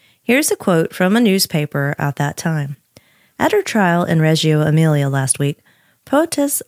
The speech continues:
Leonarda gripped the witness stand rail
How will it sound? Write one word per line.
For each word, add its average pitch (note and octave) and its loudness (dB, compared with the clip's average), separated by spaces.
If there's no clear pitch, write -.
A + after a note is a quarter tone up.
Leonarda G#3+ 2
gripped D3+ 0
the C4+ 0
witness C#4 0
stand C#4 -2
rail D#3+ 2